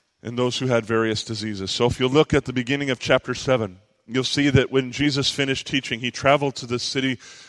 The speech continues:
called Capernaum. He's been there before. This is up on the north side of the Sea of Galilee. And when he gets there, he hears about this man, a centurion. And, and the centurion had a servant who's, who was sick to the point of just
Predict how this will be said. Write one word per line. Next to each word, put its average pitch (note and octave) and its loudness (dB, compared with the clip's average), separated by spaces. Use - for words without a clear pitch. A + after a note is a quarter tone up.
called C3 0
Capernaum. A2+ -4
He's G#2 -10
been C3+ -4
there C#3+ 2
before. A2+ -2
This G#2+ -8
is A#2 -2
up C#3 2
on C3+ -4
the B2 -4
north C3 0
side C#3 2
of A#2+ -6
the B2 -6
Sea C3 -4
of A#2 -4
Galilee. A#2 -2
And B2 -2
when D3 2
he F3 0
gets D#3 -2
there, B2+ 4
he B2 -2
hears D#3 0
about C#3 4
this - -2
man, B2+ 2
a G#2 -2
centurion. C3 0
And, A2+ -4
and A#2+ -4
the A#2+ -4
centurion C#3+ -2
had D3 4
a B2+ -2
servant C3 0
who's, B2+ -8
who C3 -4
was B2+ 0
sick - -2
to D3+ -10
the B2+ -8
point D3 -6
of A#2 -10
just C3 -12